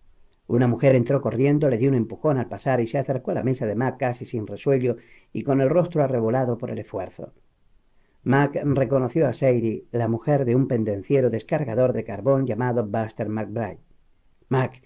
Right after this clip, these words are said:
han pillado un marinero que trasladaba un saco de carbón a la orilla y tengo miedo de que Buster lo mate". "¿Dónde están?". "Lo han encerrado en el retrete del Swan, pero Buster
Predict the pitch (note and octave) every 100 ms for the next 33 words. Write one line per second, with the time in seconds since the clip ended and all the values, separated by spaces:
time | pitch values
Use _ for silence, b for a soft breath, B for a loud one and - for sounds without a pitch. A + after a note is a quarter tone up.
0 | b b b A#2 B2+ B2+ C#3 C3+ B2 A2+
1 | B2+ C#3 B2 A#2+ B2+ A#2 B2+ C#3 B2+ A#2+
2 | D3 C3 B2+ G#2+ B2+ C#3+ B2 G#2 B2+ C#3
3 | B2 A#2+ E3 A#2+ D3 C#3 C3+ A2 A2 B2
4 | - A#2 G#2+ F#2+ - - _ _ _ -
5 | D#3 B2 - F#2 - _ _ _ _ _
6 | _ - C#3 D#3+ C3+ C#3+ C#3+ D#3+ D3 B2
7 | A#2+ - C#3 C#3 C3+ B2 A2+ C#3+ G#2+ F#2+
8 | B2 C3+ B2 - G2